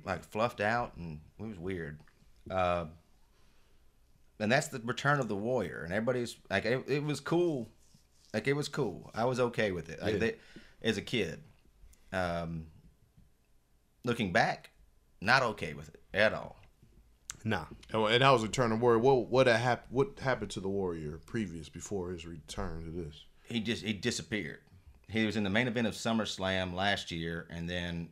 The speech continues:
Speaker 1: he basically held Vince up for money before that match, and then was gone.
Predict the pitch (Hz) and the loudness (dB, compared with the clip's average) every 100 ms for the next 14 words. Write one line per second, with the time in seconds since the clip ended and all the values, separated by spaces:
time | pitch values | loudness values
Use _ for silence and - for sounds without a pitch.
0 | _ - 90 80 117 131 117 92 87 98 | _ -20 -16 2 2 2 0 0 2 2
1 | 85 98 101 - 85 90 92 78 80 85 | 2 0 -2 -4 -2 0 0 -4 -8 -8
2 | 85 80 85 85 - - _ _ 85 82 | -8 -6 -6 -6 -10 -16 _ _ -8 -4
3 | 85 80 76 _ _ _ _ _ 73 76 | -4 -6 -12 _ _ _ _ _ -16 -10
4 | 73 67 | -10 -10